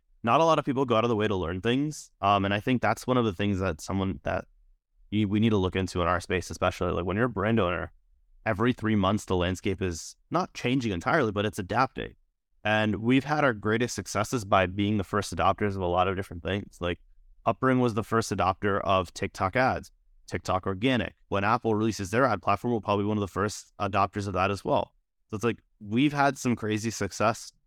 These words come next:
and we, we've, we're able to see some real unrealistic numbers, like four dollar cost per acquisition,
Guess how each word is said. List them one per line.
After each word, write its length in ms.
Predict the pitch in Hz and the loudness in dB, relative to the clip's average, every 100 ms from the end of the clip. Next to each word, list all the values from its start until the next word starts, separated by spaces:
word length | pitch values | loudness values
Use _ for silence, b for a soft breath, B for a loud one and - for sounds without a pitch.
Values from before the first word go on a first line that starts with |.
| - | -8
and 180 | 104 104 | -4 0
we, 120 | 123 | 0
we've, 260 | 117 127 104 | 2 0 0
we're 240 | 113 110 | 0 2
able 200 | 110 131 | 2 2
to 80 | 120 | 0
see 120 | - | -2
some 320 | 104 104 98 92 | -6 -4 -4 -4
real 380 | 104 117 117 - | 0 0 0 -2
unrealistic 640 | 104 113 120 110 110 101 - | -2 2 2 2 0 -4 -2
numbers, 320 | 104 107 98 | 0 0 -2
like 140 | 92 | -6
four 240 | - 104 110 | -4 0 2
dollar 240 | 104 101 | 4 2
cost 260 | 98 98 - | 0 -4 -2
per 80 | 98 | -4
acquisition, 640 | - 90 107 - 92 | -2 -4 -4 -4 -4